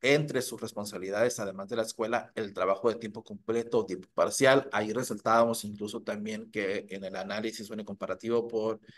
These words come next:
eh, por sexo, también hay una diferencia, este, que parece asociada a, a, a, pues, a, a aspectos culturales, ¿no? O sea, sea mujeres que tenían más responsabilidades de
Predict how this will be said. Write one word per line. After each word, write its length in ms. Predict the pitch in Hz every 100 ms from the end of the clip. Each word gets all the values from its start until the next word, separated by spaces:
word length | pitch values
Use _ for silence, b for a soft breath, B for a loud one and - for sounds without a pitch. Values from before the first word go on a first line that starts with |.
| b _
eh, 280 | - 95 90
por 280 | - 101 101
sexo, 380 | 135 127 135
también 320 | 127 104 113 143
hay 120 | 135
una 140 | 127
diferencia, 880 | 113 107 98 98 104 - 104 98 - -
este, 640 | 87 98 - 90 87 87 _ _ _ _
que 120 | - 104
parece 400 | 107 110 104 117
asociada 640 | 113 104 - 107 110 113
a, 640 | 113 - 98 95 - 98 87
a, 100 | - _ _ _
a, 280 | 92 90 - _ _ _ _ _ _ _ _ _
pues, 480 | - 113 110 107 -
a, 160 | 101 95
a 380 | - 98 92 -
aspectos 380 | - 107 -
culturales, 540 | 117 107 104 98 95 113
¿no? 140 | 123
O 40 | 110
sea, 160 | 98
sea 240 | 87 101 87
mujeres 440 | 90 - 123 139
que 80 | 107
tenían 280 | 110 117 120
más 140 | 127
responsabilidades 600 | 131 120 110 107 113 127
de 260 | 117 107